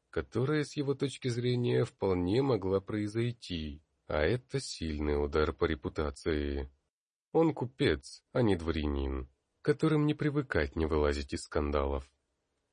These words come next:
Минус в том, что ответов на свои вопросы он от меня не получил,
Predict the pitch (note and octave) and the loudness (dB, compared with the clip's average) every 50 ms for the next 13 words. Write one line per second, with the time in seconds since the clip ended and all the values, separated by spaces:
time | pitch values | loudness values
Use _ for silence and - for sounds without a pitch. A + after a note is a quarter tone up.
0 | _ - F#2+ G#2 A2+ A#2 A#2 A2+ - - - - - - - C3 G2 D#2 D2 C#2+ | _ -4 0 2 2 2 2 0 -2 -4 -12 -12 -4 0 0 2 2 2 0 -2
1 | C#2 - - - E2 D#2 D2+ - - B2+ D3+ D3+ - C#3+ B2+ - - A#2+ G#2+ - | -4 -6 -4 -2 -2 -2 -2 -4 -4 -4 -4 -2 -2 -4 -4 -4 -4 -6 -6 -4
2 | - A2 G#2+ G#2+ G2+ G#2 G2+ - - A#2+ A#2+ A2 - - G#2+ G#2+ - - G2+ G2 | -4 -4 -4 -4 -4 -4 -6 -4 -4 -4 -4 -4 -2 -2 0 0 0 0 0 0
3 | G2 F#2 - - G2+ G2 G2+ G2 G2 G2 G2 - G2+ G#2 G#2+ - - - F2+ D#2+ | 0 -2 -2 -2 0 0 2 0 0 -2 -2 -4 -4 -4 -4 -6 -6 -4 -2 -2
4 | D2 C#2 C#2 - | -2 -4 -6 -12